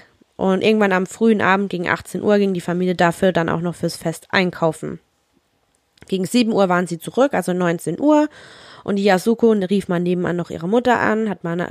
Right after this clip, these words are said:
gecheckt, "Und Mama, was ist los?" Familie benutzte oft das Telefon, um miteinander zu sprechen, um einfach, äh, das zu vermeiden, ständig beim anderen reinzuschneien. Bis zu diesem Zeitpunkt in der Nacht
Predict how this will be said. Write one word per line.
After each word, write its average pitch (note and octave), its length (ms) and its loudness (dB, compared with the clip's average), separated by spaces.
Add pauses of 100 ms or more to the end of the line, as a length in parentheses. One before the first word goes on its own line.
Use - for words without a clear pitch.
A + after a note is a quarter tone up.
gecheckt, - 560 -8
"Und G3+ 220 -2
Mama, F#3+ 240 0
was E3+ 160 -4
ist - 140 -10
los?" B3+ 420 4 (360)
Familie G3+ 420 0
benutzte F3+ 500 -4
oft G#3+ 260 2
das - 140 -4
Telefon, F3+ 720 0
um F#3 100 -4
miteinander F3 460 0
zu - 100 -10
sprechen, E3 500 -4
um - 160 -4
einfach, - 720 -4
äh, C#2 400 0 (360)
das F3+ 160 0
zu F#3 140 0
vermeiden, E3 400 2
ständig E3 720 -2 (320)
beim E3 160 0
anderen E3 240 0
reinzuschneien. D#3 880 -2 (1000)
Bis B3 140 2
zu D4+ 80 4
diesem D4 240 2
Zeitpunkt C4 420 0
in A3+ 60 2
der A3 100 2
Nacht G#3 480 -2